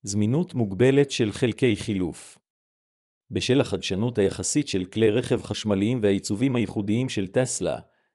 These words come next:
תיתכן זמינות מוגבלת של חלקי חילוף באזורים מסוימים או עבור דגמים ספציפיים.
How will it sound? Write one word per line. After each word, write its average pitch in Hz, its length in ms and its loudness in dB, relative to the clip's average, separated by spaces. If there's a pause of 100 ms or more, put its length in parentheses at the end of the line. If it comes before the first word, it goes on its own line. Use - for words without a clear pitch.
תיתכן 135 420 -2
זמינות 113 460 0
מוגבלת 123 500 4
של 98 180 -2
חלקי 110 460 0
חילוף 113 420 -2
באזורים 104 460 2
מסוימים 104 680 -2
או 113 140 2
עבור 127 260 2
דגמים 113 380 2
ספציפיים. 101 840 -4